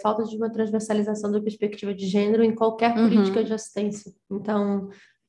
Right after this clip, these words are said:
Speaker 1: você vai pensar num, num aluguel social, por exemplo, que se cogitou nessas reuniões, não prioritariamente pra vítimas de enchente, não tem mulher em situação de violência. Agora começou a se regulamentar uma lei, mas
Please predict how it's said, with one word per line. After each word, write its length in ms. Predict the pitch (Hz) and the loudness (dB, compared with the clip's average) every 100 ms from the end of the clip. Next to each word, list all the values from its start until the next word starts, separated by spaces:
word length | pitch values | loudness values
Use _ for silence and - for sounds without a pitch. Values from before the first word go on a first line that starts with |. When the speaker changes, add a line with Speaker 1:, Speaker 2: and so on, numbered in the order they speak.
| _ | _
Speaker 1:
você 160 | - 196 | -10 -2
vai 100 | 214 | 0
pensar 360 | 214 214 214 | 0 0 2
num, 480 | 208 208 202 196 190 | 4 2 2 0 0
num 240 | 202 196 190 | -2 0 2
aluguel 300 | 190 190 185 | 2 2 -2
social, 580 | - - 226 214 196 | -6 -8 -4 -2 -4
por 100 | 202 | -2
exemplo, 420 | 185 196 214 208 190 | -2 2 0 0 -6
que 120 | - | -10
se 200 | - 190 | -10 -4
cogitou 560 | 202 185 185 - 208 | -2 -2 -2 0 2
nessas 300 | 202 190 185 | 2 0 0
reuniões, 540 | 180 185 196 196 190 - | 2 2 2 0 -4 -4
não 400 | 202 214 226 - _ - 190 | 0 0 0 -8 _ -20 -8
prioritariamente 600 | 208 208 208 208 202 208 | 0 2 2 2 2 0
pra 120 | - 208 | 0 0
vítimas 420 | 208 214 214 190 | 0 0 0 0
de 80 | 208 | 0
enchente, 540 | 214 - 175 175 - | -2 -4 -6 -8 -4
não 180 | 185 190 | -2 0
tem 120 | 190 | 0
mulher 240 | 190 180 | 0 0
em 20 | 185 | -2
situação 300 | - 185 196 | -6 -6 -2
de 60 | |
violência. 280 | 196 190 175 - | 0 0 0 0
Agora 300 | 226 294 311 | 2 4 4
começou 320 | 311 285 277 | 0 0 -2
a 20 | |
se 100 | 269 | -2
regulamentar 480 | 240 240 233 226 226 | -2 0 0 0 0
uma 140 | 214 | 2
lei, 180 | 196 208 | 2 2
mas 220 | 220 202 | 0 -2